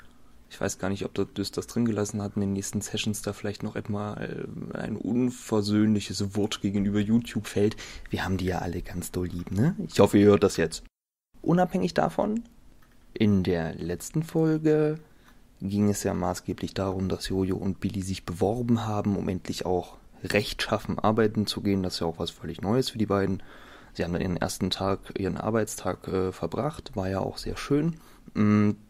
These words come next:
Jojo hat vorher nochmal die Datenwanze untersucht, festgestellt, dass da Cred-Sticks drin sind. Auch keine Ahnung, was das jetzt soll, aber naja,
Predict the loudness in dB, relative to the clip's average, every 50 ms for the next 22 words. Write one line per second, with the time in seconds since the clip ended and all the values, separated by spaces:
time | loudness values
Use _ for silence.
0 | _ -2 2 4 6 6 6 6 4 4 0 -2 -2 0 2 2 2 2 0 -2
1 | -2 -2 -2 0 0 0 0 -2 -2 0 0 0 0 -2 -2 -4 -4 -2 -2 -4
2 | -2 -2 -2 -4 -4 -4 -4 -4 -4 -4 -8 -4 -4 -4 -4 -4 -4 -6 -8 -6
3 | -6 -6 -6 -6 -10 -10 -10 -10 -4 -2 -2 0 0 0 0 -2 -2 -4 -6 -2
4 | 0 0 0 2 0 0 0 2 2 0 0 2 2 2 2 2 4 4 4 4
5 | 4 2 0 -2 -6 -6 -8 -8 -6 -6 -4 -4 -4 -2 -2 -4 -4